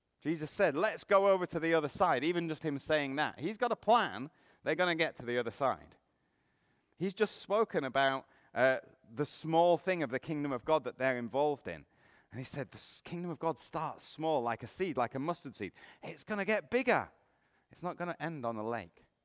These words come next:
A few minutes later, they've forgotten that there's, in a sense, there's unfulfilled prophecy over them. There's a future that these men have got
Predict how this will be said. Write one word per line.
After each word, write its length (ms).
A 40
few 180
minutes 280
later, 400
they've 100
forgotten 520
that 160
there's, 320
in 100
a 80
sense, 300
there's 280
unfulfilled 840
prophecy 720
over 320
them. 240
There's 140
a 60
future 840
that 160
these 240
men 400
have 220
got 280